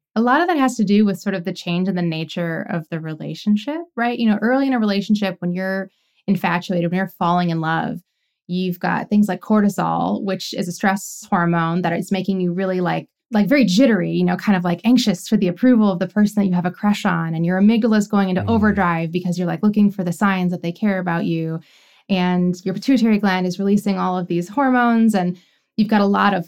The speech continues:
Speaker 1: lust typically at that part of the relationship. So you've got your sex hormones at play, especially testosterone. Uh, so that's all, like, happening at the front end of the relationship. And your brain is sort of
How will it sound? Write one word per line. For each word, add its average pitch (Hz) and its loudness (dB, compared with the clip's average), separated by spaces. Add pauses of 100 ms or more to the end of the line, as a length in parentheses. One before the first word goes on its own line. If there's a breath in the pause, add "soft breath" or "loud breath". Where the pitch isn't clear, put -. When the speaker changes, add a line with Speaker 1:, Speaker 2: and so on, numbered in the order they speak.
Speaker 1:
lust 202 0
typically 269 0
at 269 0
that 254 2
part 262 2
of 254 2
the 254 4
relationship. 247 0
So - -2
you've 180 0
got 175 -2
your 180 -2
sex 196 -4
hormones 214 6
at 202 -2
play, 196 2
especially 175 -6
testosterone. 196 -2 (500 loud breath)
Uh, 190 0
so 208 -4
that's 247 4
all, 247 4
like, 214 2
happening 196 2
at 175 -2
the 170 -6
front 175 -2
end - -4 (100)
of 185 -2
the 185 -2
relationship. 180 -6
And 196 -2
your 190 -4
brain 190 -2
is 180 -2
sort 185 -2
of 175 -4